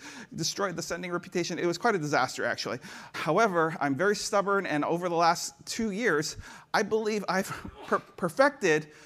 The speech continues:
what I could describe <laughs> as a way to actually make this work. I call it, th-, this has to do with leveraging new ideas and new technologies, specifically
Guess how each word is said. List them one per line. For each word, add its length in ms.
what 240
I 120
could 160
describe 560
<laughs> 20
as 360
a 60
way 340
to 160
actually 380
make 180
this 160
work. 320
I 140
call 240
it, 280
th-, 260
this 160
has 300
to 60
do 100
with 180
leveraging 440
new 260
ideas 480
and 100
new 80
technologies, 720
specifically 840